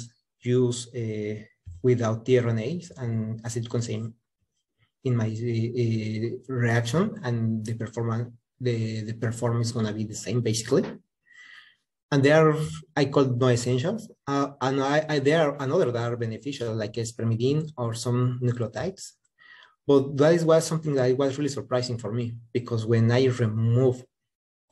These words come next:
all of them, basically without removing the A T P, I still having the production all at forty percent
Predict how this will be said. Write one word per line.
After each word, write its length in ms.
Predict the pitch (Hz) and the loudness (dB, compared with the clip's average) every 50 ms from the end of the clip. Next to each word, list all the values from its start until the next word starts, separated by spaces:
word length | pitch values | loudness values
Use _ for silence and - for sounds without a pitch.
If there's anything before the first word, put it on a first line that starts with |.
| _ _ - | _ _ 0
all 440 | 123 123 127 123 117 113 113 110 107 | 2 4 4 6 4 4 2 2 0
of 220 | 104 98 101 - | 0 -2 -4 -6
them, 260 | - 104 113 151 151 | -6 -4 -4 -4 -2
basically 420 | 123 110 113 117 - - 117 117 113 | -2 -2 -4 -4 -4 -4 -4 -4 -2
without 380 | 113 113 107 101 104 101 98 | -2 -4 -6 -6 -6 -8 -6
removing 460 | 110 104 107 110 113 110 117 113 107 98 | -6 -4 -4 -2 -2 0 0 0 0 -2
the 120 | 104 98 104 104 | -4 -6 -6 -4
A 120 | 120 120 117 | -2 -2 -2
T 180 | 117 117 - - | -2 -4 -6 -4
P, 240 | 113 131 180 196 - - - - | -4 -4 -4 -4 -6 -10 -2 0
I 100 | 127 123 | 0 2
still 260 | 123 117 - 143 143 | 2 0 2 2 0
having 360 | 135 - - 127 123 123 127 120 | 0 0 -4 -4 -2 0 0 0
the 100 | 117 113 | -2 -2
production 580 | - 117 107 110 143 147 - - 147 180 185 - - _ | -4 -4 -2 0 0 -2 0 -4 -6 -6 -6 -8 -14 _
all 320 | - 127 139 135 - - _ _ _ _ _ - - - - _ - | -4 -4 -4 -4 -6 -14 _ _ _ _ _ -20 -20 -20 -20 _ -6
at 300 | 117 117 113 110 - - - - | -4 -4 -4 -4 -6 -12 -8 0
forty 240 | - 143 135 - 131 | 2 2 2 2 2
percent 540 | - 120 107 - - 123 123 147 160 - | 0 0 0 2 0 0 0 0 -2 -6